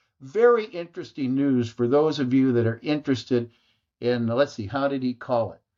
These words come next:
You don't need to spend money to make money when you're doing marketing, and you can do it on the cheap, and it can work on the cheap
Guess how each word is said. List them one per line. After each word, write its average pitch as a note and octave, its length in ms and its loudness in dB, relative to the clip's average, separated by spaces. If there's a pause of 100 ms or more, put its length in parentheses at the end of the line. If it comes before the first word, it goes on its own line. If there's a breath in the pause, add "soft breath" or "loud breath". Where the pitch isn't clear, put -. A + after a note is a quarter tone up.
(240)
You C3+ 100 -4
don't G3 200 2
need F#3+ 160 -6
to C#3 80 -10
spend F#3+ 360 0
money F3 280 -4
to C3+ 120 -4
make C#3+ 280 -2
money C#3+ 300 0
when B2+ 180 0
you're A#2 140 -2
doing C3 340 0
marketing, B2+ 600 0
and A2+ 120 -4
you A#2+ 140 0
can F#3+ 380 0
do E3 180 0
it C#3+ 80 4
on C#3 180 2
the B2 80 -4
cheap, C3+ 380 -4
and B2 180 -2
it C3 140 -8
can D#3 260 -8
work A3+ 240 2
on A2+ 200 -4
the F#2+ 80 -12
cheap G#2+ 320 -10